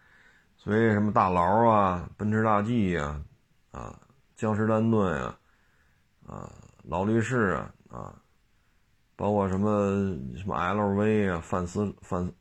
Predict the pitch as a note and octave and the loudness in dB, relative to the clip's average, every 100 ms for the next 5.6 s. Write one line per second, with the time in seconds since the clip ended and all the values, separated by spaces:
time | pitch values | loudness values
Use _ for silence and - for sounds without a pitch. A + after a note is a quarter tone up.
0 | _ - - F#2+ F2 F2 G2+ G2 F2+ G#2 | _ -14 -12 -6 -6 -4 -4 -2 0 2
1 | A#2 F2+ - B1 G#1+ - _ _ _ _ | 2 0 -6 -12 -12 -16 _ _ _ _
2 | _ _ - F#2 D3 B2+ G#2 F#2+ D#2+ - | _ _ -12 -2 4 6 6 4 2 -4
3 | - F2+ - E2 E2+ F#2+ F2+ G2 F#2+ F2 | -14 -12 -10 -6 -4 -2 0 0 -2 -2
4 | E2+ C#2+ - F#2 D#2+ - - - _ _ | -4 -6 -8 -8 -8 -12 -18 -20 _ _
5 | _ _ _ _ - - | _ _ _ _ -20 -20